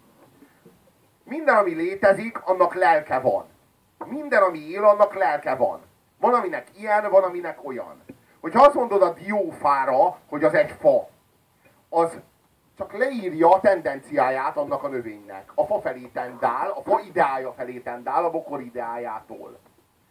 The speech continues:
Vagy vagy ha tényleg fa, mert ilyen, nem tényleg mamutfenyő, azt már nem lehet azt mondani, hogy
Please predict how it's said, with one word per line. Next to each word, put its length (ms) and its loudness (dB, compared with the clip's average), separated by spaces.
Vagy 340 6
vagy 140 4
ha 180 6
tényleg 340 -4
fa, 220 8
mert 160 2
ilyen, 220 -2
nem 160 -10
tényleg 360 -10
mamutfenyő, 600 -8
azt 140 -8
már 100 -10
nem 140 -10
lehet 180 -8
azt 140 -18
mondani, 260 -14
hogy 120 -10